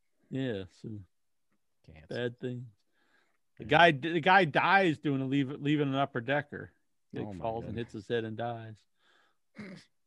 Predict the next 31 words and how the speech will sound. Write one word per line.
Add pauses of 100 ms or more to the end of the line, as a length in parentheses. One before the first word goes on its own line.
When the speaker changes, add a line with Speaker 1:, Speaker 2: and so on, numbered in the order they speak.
(340)
Speaker 2:
That
would
be
a
bad
way
to
go (160)
out.
<laughs> (800)
Speaker 1:
Raider
Dre,
I
need
an
idea
to
sell
Boogeyman
ber-,
merchandise,
Jack. (100)
Can
you
please
give
me
an
idea
to
how,